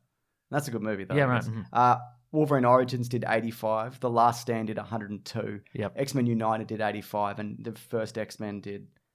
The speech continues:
Speaker 1: fifty-four. So it's even, like, adjusted for inflation. Well, that's way worse,
Speaker 2: Yeah, right.
Speaker 1: actually.
Speaker 2: And that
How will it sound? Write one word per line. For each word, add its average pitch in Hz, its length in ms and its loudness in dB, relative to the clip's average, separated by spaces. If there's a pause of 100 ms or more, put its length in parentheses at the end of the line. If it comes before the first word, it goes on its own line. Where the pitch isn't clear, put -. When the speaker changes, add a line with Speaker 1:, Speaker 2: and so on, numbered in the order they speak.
(180)
Speaker 1:
fifty-four. 104 640 -8 (220)
So 127 200 2
it's 120 200 -4
even, 175 280 6
like, 131 300 4
adjusted 120 480 0
for 117 80 -6
inflation. 104 800 -4
Well, 120 120 -4
that's 110 180 0 (140)
way 110 220 0
worse, 107 180 0
Speaker 2:
Yeah, 143 140 6
right. 131 220 6
Speaker 1:
actually. 104 280 -4 (200)
Speaker 2:
And 175 180 4
that 269 140 6